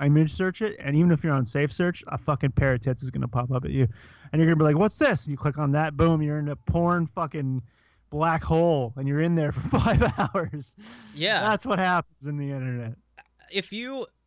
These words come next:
Speaker 2: oh my God, my kid is, I don't, I don't know if the audience can hear this, but my kid is just screaming bloody murder upstairs.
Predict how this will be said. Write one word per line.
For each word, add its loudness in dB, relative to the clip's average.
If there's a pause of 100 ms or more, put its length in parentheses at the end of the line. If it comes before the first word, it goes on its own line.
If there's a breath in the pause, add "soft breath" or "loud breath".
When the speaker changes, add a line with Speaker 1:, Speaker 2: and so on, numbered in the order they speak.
(200)
Speaker 2:
oh -18
my -20
God, -16 (160)
my -20
kid -10
is, -14
I -6
don't, -6
I -6
don't -8
know -10
if -12
the -8
audience -8
can -20
hear -12
this, -14
but -20
my -16
kid -14
is -12
just -12
screaming -12
bloody -14
murder -12
upstairs. -18